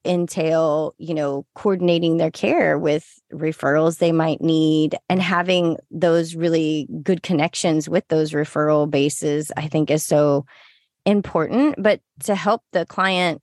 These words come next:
you know, I guess this a little bit falls under setting expectations, is to help the client understand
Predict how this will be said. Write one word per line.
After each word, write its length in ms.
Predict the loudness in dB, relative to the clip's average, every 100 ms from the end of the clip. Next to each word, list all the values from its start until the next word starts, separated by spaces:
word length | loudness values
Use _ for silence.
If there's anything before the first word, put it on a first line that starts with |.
| -4
you 80 | 0
know, 60 | 2
I 60 |
guess 160 | 0 -4
this 220 | -8 -12 -14 -10
a 80 |
little 200 | -6 -4
bit 140 | -4 -2
falls 200 | -2 0
under 200 | -4 -4
setting 300 | -4 -2 -2
expectations, 600 | -4 -6 -2 0 0 -2
is 100 | -4
to 80 | -4
help 180 | -2 -2
the 80 | -2
client 300 | 0 0 -2
understand 920 | -2 -4 -2 0 2 2 0 -2 -6